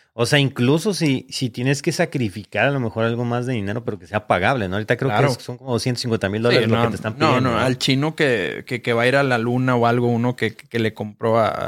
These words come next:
Speaker 2: a SpaceX, pagó un, millones y millones por ser el primero en ir a la luna. Ya tiene
Speaker 1: No,
Speaker 2: su,
Speaker 1: está cabrón.
Speaker 2: su billete, digo, de su ticket asegurado, pero pagó una cantidad.
Speaker 1: Claro, sí,
Speaker 2: Atmosférica.
Speaker 1: no, pues no,
Speaker 2: Pero
Speaker 1: no hay ese dinero para regalar.
Speaker 2: a como van ellos, yo no dudo que en tres años sea algo muy, muy asequible para,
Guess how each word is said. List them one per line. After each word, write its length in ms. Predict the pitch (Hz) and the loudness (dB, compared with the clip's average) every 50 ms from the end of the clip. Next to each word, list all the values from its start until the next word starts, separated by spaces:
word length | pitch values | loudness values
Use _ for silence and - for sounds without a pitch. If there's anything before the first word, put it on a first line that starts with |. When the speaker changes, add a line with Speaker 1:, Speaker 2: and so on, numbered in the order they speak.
| - - - - - - - 65 | -6 -6 -8 -10 -10 -8 -8 -8
Speaker 2:
a 60 | - | -8
SpaceX, 560 | - - - - 120 120 - 123 117 107 - | -8 -8 -4 -4 -2 0 0 0 0 0 -2
pagó 320 | - _ - 107 107 107 110 | -4 _ 0 0 2 0 0
un, 360 | 113 120 120 120 120 110 104 - 107 113 113 117 | -2 -2 -6 -8 -10 -14 -20 -20 -20 -20 -14 -2
millones 560 | 123 135 131 120 123 117 120 131 139 139 139 | 0 2 4 4 4 4 4 2 2 2 2
y 60 | 135 | 2
millones 420 | 123 117 117 117 120 123 127 135 135 | 2 2 2 2 2 2 2 0 0
por 200 | - - 123 - | -4 -8 -8 -6
ser 160 | - 113 120 | -2 -2 0
el 80 | 131 | 0
primero 500 | 131 - 127 117 110 110 117 117 139 151 | 0 2 2 2 2 2 0 0 0 -2
en 60 | 135 117 | -2 -2
ir 80 | 117 | -2
a 60 | 110 | -2
la 100 | 107 104 | -2 -2
luna. 240 | 98 110 123 147 165 160 | -2 -2 0 0 0 2
Ya 220 | 123 127 139 139 | 2 2 2 4
tiene 160 | 143 143 135 | 2 2 2
Speaker 1:
No, 40 | 123 | 2
Speaker 2:
su, 120 | 135 127 | 2 0
Speaker 1:
está 240 | 120 - - 98 92 | 0 -2 -6 -10 -10
cabrón. 340 | - - 92 90 90 90 101 | -8 -6 -6 -6 -4 -2 0
Speaker 2:
su 80 | 131 123 | 2 4
billete, 720 | 120 120 117 120 123 120 - 135 131 123 110 107 98 85 | 4 4 4 4 4 4 2 2 2 2 2 0 -2 -4
digo, 420 | 107 120 123 120 113 113 107 104 | -6 -6 -4 -2 -2 0 -2 -2
de 200 | 107 104 98 - | -4 -4 -6 -6
su 160 | - - 110 | -6 -8 -6
ticket 340 | - - 127 117 - 127 135 | -4 -4 -2 -2 -2 -2 0
asegurado, 480 | 131 - 131 123 123 131 131 156 170 - | 0 0 0 2 4 4 4 2 2 2
pero 240 | 202 165 143 131 | 2 2 2 0
pagó 260 | - - - 113 110 117 | -2 -2 -2 0 0 0
una 200 | 120 120 123 113 | -2 -2 -4 -4
cantidad. 380 | - 113 110 - - - 113 - _ _ _ _ _ _ _ | -6 -8 -8 -10 -14 -16 -16 -18 _ _ _ _ _ _ _
Speaker 1:
Claro, 420 | 120 120 123 127 127 117 101 92 - | 0 2 4 4 2 2 -2 -6 -8
sí, 120 | 110 143 | -6 -2
Speaker 2:
Atmosférica. 260 | 151 147 185 - 135 - | 0 2 2 2 0 -2
Speaker 1:
no, 60 | - | -4
pues 120 | 113 104 104 | -8 -12 -12
no, 260 | 101 101 101 95 90 | -12 -12 -12 -12 -4
Speaker 2:
Pero 220 | - - 214 214 208 | 0 2 4 4 2
Speaker 1:
no 60 | 101 | 2
hay 40 | 101 | 0
ese 120 | 98 95 127 | -4 -4 -2
dinero 380 | 120 110 117 92 107 104 92 - | -2 -2 -4 -4 -6 -6 -6 -6
para 140 | 107 98 98 | -6 -6 -4
regalar. 340 | 98 92 92 90 90 151 | -4 -4 -2 -2 0 0
Speaker 2:
a 40 | 143 127 | -2 0
como 260 | - 160 147 147 147 | 2 2 4 4 4
van 180 | 160 175 190 | 4 4 4
ellos, 240 | 196 202 208 220 226 | 4 2 2 2 2
yo 120 | 190 170 160 | 2 2 2
no 80 | 160 160 | 0 0
dudo 220 | 165 165 165 160 | -2 -2 -4 -4
que 80 | - 151 | -4 -4
en 100 | 139 135 | -4 -2
tres 220 | - 151 151 143 | -2 -2 0 0
años 260 | 156 147 151 151 143 | -2 -2 -4 -6 -6
sea 180 | - 147 135 131 | -6 -4 -4 -2
algo 220 | 131 131 127 123 | -4 -4 -4 -4
muy, 460 | 127 131 135 139 135 131 127 123 120 | -6 -6 -6 -8 -10 -12 -16 -18 -18
muy 220 | 117 120 123 120 117 | -18 -14 -8 -4 -4
asequible 460 | 120 117 123 117 113 - 117 113 110 | -2 -2 -4 -6 -8 -10 -10 -12 -12
para, 440 | - - 110 107 104 95 95 95 | -10 -8 -6 -6 -6 -6 -6 -8